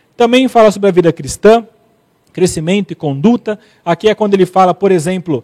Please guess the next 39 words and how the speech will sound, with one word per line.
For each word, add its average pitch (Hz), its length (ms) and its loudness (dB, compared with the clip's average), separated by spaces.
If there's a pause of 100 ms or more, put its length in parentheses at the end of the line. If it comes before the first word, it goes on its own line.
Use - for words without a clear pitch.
(440)
ah, 156 560 -2
"Desenvolvei 214 800 2
a 190 80 2
vossa 185 280 -2
salvação 165 560 -4
com 196 200 -6
temor 185 420 2
e 208 60 -6
tremor", 170 480 0 (100)
ou 185 100 0
seja, 175 440 2 (180)
sejam 202 480 0
santos, 220 640 -8 (180)
porque 190 220 0
vocês 180 280 -4
foram 151 280 -2
salvos, 185 600 -2 (240)
então 185 160 -4
façam 214 480 -2
o 190 60 -6
máximo 170 720 -4 (260)
pra 170 140 -2
alcançarem 156 680 -2
isso, 208 320 -8 (360)
com 226 260 2
temor 190 480 2
e 233 60 -6
tremor 160 420 -2
sempre. 151 500 -14 (640)
É, 165 440 0
fala 233 340 0
sobre 202 380 0
a 180 80 0
cidadania 165 320 -10
dos 143 100 -10
céus, 190 260 -2
como 156 120 -14
eu 135 60 -12
falei, 214 360 2